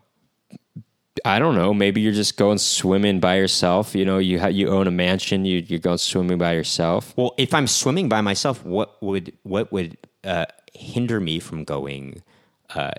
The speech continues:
Speaker 2: just completely in the nude?
Speaker 1: <laughs> Oh my gosh.
Speaker 2: Well, if I were by
Speaker 1: Max.
Speaker 2: myself, I wouldn't
Speaker 1: Oh
Speaker 2: do
Speaker 1: my,
Speaker 2: that.
Speaker 1: by the way, folks, I don't know if you know that. I mean,
Speaker 2: I
Speaker 1: Ma-,
Speaker 2: wouldn't do
Speaker 1: Max
Speaker 2: that. I would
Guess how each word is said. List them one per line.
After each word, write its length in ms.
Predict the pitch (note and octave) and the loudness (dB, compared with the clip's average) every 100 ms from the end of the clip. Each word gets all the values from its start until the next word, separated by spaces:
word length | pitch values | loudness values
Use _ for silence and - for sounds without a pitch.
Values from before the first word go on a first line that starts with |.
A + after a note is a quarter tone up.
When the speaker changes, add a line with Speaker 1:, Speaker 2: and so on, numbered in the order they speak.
| - | -12
Speaker 2:
just 280 | - F2 - | -10 -8 -8
completely 520 | - D#2 - - D#2+ | -10 -8 -10 -8 -6
in 80 | D2+ | -4
the 80 | E2+ | -4
nude? 420 | F2 C#3 - - - | -2 -2 -4 -8 -20
Speaker 1:
<laughs> 60 | _ - - - - - - - - - - | _ -20 -20 -20 -20 -20 -20 -12 -10 -8 -10
Oh 60 | - | -8
my 140 | - | -10
gosh. 800 | D2 - - - - - - - | -10 -6 -2 -2 -4 -8 -10 -4
Speaker 2:
Well, 120 | D3 E3 | -2 0
if 120 | - | 2
I 120 | E3 | 2
were 100 | C#3+ | 4
by 120 | C3 | 4
Speaker 1:
Max. 80 | C3+ | 4
Speaker 2:
myself, 800 | A#2+ G#2+ F#3 D#3 B2 - - - | 4 2 2 2 0 -4 -12 -6
I 120 | - C#3 | 0 2
wouldn't 420 | D3 G#3+ B2+ A2 | 2 2 2 0
Speaker 1:
Oh 60 | - | 2
Speaker 2:
do 160 | D3+ | 4
Speaker 1:
my, 80 | G#3 | 4
Speaker 2:
that. 200 | B2 F2+ | 4 6
Speaker 1:
by 180 | A#2+ B2 | 6 8
the 80 | A#2 | 8
way, 240 | A2+ A2 | 6 6
folks, 580 | G#2 - G2+ G2 - - - | 2 2 4 4 0 -4 0
I 140 | G#2 | 2
don't 160 | G2 G2 | 2 4
know 240 | F2+ F2+ | 4 2
if 120 | E2+ - | 0 -6
you 220 | - F2+ | -2 0
know 220 | E2+ F2 | 2 2
that. 120 | E2+ - | 0 0
I 80 | G2+ | 0
mean, 200 | F#2+ F2 - - - - | 2 0 -4 -16 -8 -2
Speaker 2:
I 80 | |
Speaker 1:
Ma-, 80 | A#2+ | 2
Speaker 2:
wouldn't 240 | F#3+ A#2 G2+ | 4 2 2
do 160 | B2 | 4
Speaker 1:
Max 380 | F3 - E3+ F#2+ | 6 6 6 6
Speaker 2:
that. 120 | A#2 | 6
I 60 | |
would 60 | B2+ | 6